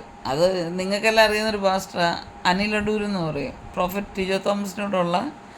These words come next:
ആ, പാട്ടുകാരൻ, പാസ്റ്റർ അനിൽ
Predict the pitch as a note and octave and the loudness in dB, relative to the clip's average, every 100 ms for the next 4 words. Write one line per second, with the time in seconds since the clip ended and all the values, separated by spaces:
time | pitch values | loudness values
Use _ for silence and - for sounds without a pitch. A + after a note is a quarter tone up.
0 | - - - - - - - G#3+ - F#3+ | -14 -14 -14 -18 -18 -12 -4 0 2 4
1 | F3+ F3+ F3 - - - - - - - | 4 4 2 -2 -8 -12 -16 -16 -16 -16
2 | - - - - - - - - - A#3 | -16 -16 -16 -18 -18 -18 -18 -16 -8 -2
3 | A#3 A3 A3 F#3 D3+ - - - - - | 6 6 8 6 4 -2 -12 -16 -16 -18
4 | - - - - - - - - - - | -18 -16 -16 -16 -16 -16 -16 -14 -14 -16
5 | - - - - - G3+ G3 G3+ G3 | -16 -16 -16 -10 -2 0 2 2 4